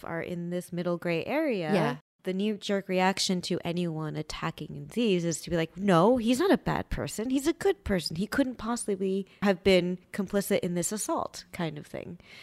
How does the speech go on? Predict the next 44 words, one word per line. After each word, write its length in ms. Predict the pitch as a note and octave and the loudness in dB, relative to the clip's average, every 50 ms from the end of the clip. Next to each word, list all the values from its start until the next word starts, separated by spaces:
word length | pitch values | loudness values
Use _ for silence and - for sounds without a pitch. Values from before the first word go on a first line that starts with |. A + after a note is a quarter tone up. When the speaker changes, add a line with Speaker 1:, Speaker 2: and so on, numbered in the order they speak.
| - - | -12 -6
Speaker 2:
Mm. 400 | F3 E3+ E3+ E3 D#3+ D3+ D3 D3 G#3+ | -4 -2 0 0 0 0 0 0 2
Speaker 1:
And 560 | A3+ A3 A3 G#3+ G#3 G#3 G#3 G3 - - - _ _ | 2 2 2 2 0 -2 -4 -6 -8 -14 -16 _ _
that's 180 | - A#3+ A#3+ - | 0 0 2 4
why 60 | A#3 | 2
I 40 | A3+ | 2
struggle 340 | A3+ - - G3+ G3 F3+ G3+ | 2 4 2 2 4 4 2
with 100 | F3 F#3 | 2 2
the 80 | - F#3 | 2 2
movement 400 | F3+ F3+ F3 E3+ F3 E3+ D#3+ - - | 2 2 2 2 0 -2 -2 -4 -6
in 100 | E3 E3 | -8 -6
general, 380 | - - D#3+ F3 F#3+ G3+ G#3+ | -2 -2 0 2 4 2 2
'cause 240 | G#3+ - F#3 - - - | 2 0 -4 -4 -4 -10
I 60 | E3 | -12
feel 220 | - _ F3+ E3+ | -8 _ -2 -2
like 200 | E3 E3 E3 - | -2 -2 -4 -4
then 220 | - E3+ E3 E3 E3 | -4 -4 -2 -2 -6
people 560 | - - - - - E3 D#3 D3+ D#3 E3 E3 - _ _ _ _ | -8 -10 -12 -6 -4 -2 -2 -2 -4 -6 -8 -12 _ _ _ _
Speaker 2:
Yeah. 320 | G3 F3+ D#3 C3+ C#3 - E3 _ _ - | 0 2 2 2 0 -2 -6 _ _ -8
Speaker 1:
came 220 | - - G3+ F#3 | 0 2 2 4
a 60 | F3+ F3+ | 4 4
little 180 | E3+ E3 E3 D#3 | 4 4 4 4
polarized 920 | - - - C4 B3+ A#3+ A3 G#3+ G3+ G3 F#3+ F#3 F3+ F3 F3 - - A3+ | 2 4 6 6 8 8 6 6 6 6 6 4 2 2 -2 -6 -4 0
Speaker 2:
Yeah. 340 | C4 C4 A#3 F#3+ E3 - - - - - | 0 2 2 0 -2 -4 -8 -8 -2 2
Speaker 1:
and, 200 | C4 C4+ C4+ C#4 | 2 2 2 0
Speaker 2:
And 20 | |
Speaker 1:
um, 40 | - - C#4 | 2 2 2
Speaker 2:
it 60 | C4+ | 2
is 180 | D4+ F4 - - | 2 -2 -2 -2
confusing, 520 | - G4 F4+ - - C#4+ C#4 C#4+ C4+ C4 | -4 -4 -2 0 -2 0 0 0 0 0
I 80 | A3+ A3+ | 0 0
think, 160 | - G3+ - | -2 -4 -2
for 160 | - G#3 G3 | -2 -2 0
a 60 | G3 F#3+ | 2 2
lot 200 | F#3+ F#3 F#3 F#3 | 2 2 2 2
of 160 | F#3 F#3+ - | 0 0 0
men 420 | F#3+ G3 G3 F#3 E3 D3 D3 D3 | 0 2 2 2 2 2 0 -2
who 280 | D#3 E3 D#3+ D#3 D3+ D3+ | 0 2 2 4 4 4
look 340 | D3+ D3+ D#3 F3+ G3+ - - - | 6 6 6 6 4 2 -2 -2
at 360 | - D#3+ D3 D3 D3 - - - | 0 2 2 2 0 -2 -4 -10
their 540 | - D3+ C#3+ C#3+ D3+ C#3+ C#3+ C#3+ C#3+ - - _ | -12 -12 -2 0 2 2 2 2 0 0 -2 _
own 200 | - D3 C#3+ D3+ | -2 -2 0 -2
actions, 800 | C#3 C3 C#3 - - - - - C3+ C3 B2+ - - - - - | -2 -4 -4 -6 -4 -6 -4 -4 -4 -6 -6 -8 -8 -10 -10 -10
right? 400 | - G2+ A2+ C3+ C#3+ D3 - - _ | -8 -6 -4 -4 -4 -4 -6 -8 _
And 580 | - C#3 C#3 C#3 C#3 C3+ C3+ C3 C3 C3 C3+ - | -6 -6 -4 -4 -4 -4 -4 -4 -6 -6 -8 -10